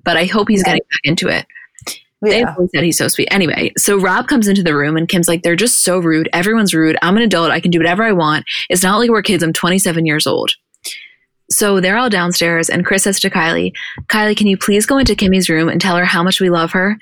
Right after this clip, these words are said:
Speaker 1: And Khloé goes, "Just tell her to come here. Tell her I have a Cartier watch for her."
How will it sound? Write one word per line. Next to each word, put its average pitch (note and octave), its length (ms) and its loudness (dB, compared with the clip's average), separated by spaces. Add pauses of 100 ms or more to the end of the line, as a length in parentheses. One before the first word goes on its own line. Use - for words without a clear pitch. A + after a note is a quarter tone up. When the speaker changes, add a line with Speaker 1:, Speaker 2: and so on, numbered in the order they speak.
(400)
Speaker 1:
And A3+ 80 2
Khloé G3+ 240 2
goes, F#3+ 300 -2 (280)
"Just A3+ 140 -2
tell B3 140 0
her C#4+ 80 0
to D#4 80 0
come A3 220 0
here. F3+ 280 0
Tell A3 200 -2
her B3+ 80 0
I C#4 40 0
have C4+ 140 0
a G#3 60 -2
Cartier F3+ 380 0
watch E3 280 -2
for F3+ 100 -4
her." G#3 300 -4